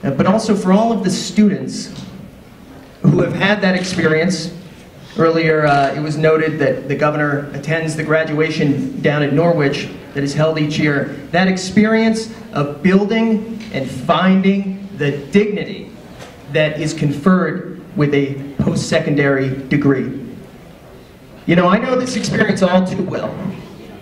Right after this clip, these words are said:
I started off my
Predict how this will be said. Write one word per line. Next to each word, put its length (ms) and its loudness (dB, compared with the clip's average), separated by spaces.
I 220 2
started 380 0
off 260 0
my 500 0